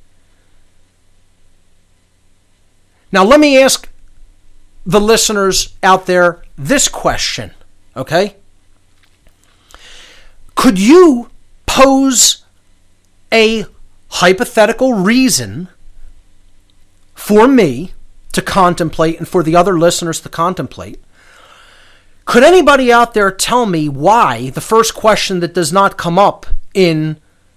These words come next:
conversation between a man and a woman interacting socially in our society,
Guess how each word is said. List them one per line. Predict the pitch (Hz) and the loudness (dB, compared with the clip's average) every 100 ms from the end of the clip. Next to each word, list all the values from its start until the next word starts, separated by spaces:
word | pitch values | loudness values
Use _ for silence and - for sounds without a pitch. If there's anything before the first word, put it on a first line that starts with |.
| _ _ _ _ _ _ | _ _ _ _ _ _
conversation | - 208 190 170 - 190 190 185 | 2 2 2 0 2 2 0 -4
between | 156 147 196 165 | -6 -6 -4 -2
a | |
man | 151 165 175 165 | -2 -2 -2 -2
and | 147 | -4
a | |
woman | 151 185 160 | -2 -2 -2
interacting | 156 156 160 160 - 143 | -2 -2 0 -2 -4 -4
socially | - 180 180 - 151 143 | -2 0 -2 -4 -8 -8
in | 139 | -6
our | 139 | -6
society, | 131 - - 190 202 120 95 | -4 -4 0 2 2 0 -8